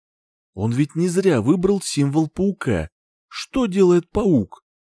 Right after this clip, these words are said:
Плетёт паутину, ждёт, когда в неё попадёт жертва, после чего вытягивает из неё все соки. Так и Рогов. Его цель не женщины,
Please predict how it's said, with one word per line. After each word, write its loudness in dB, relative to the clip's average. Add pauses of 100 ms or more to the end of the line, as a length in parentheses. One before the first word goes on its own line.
(340)
Плетёт 0
паутину, -2 (420)
ждёт, 0 (220)
когда 0
в -2
неё 2
попадёт -2
жертва, 0 (320)
после -4
чего -2
вытягивает -2
из -4
неё 0
все -6
соки. -4 (500)
Так -4
и 4
Рогов. 2 (380)
Его 0
цель 0
не 0
женщины, -2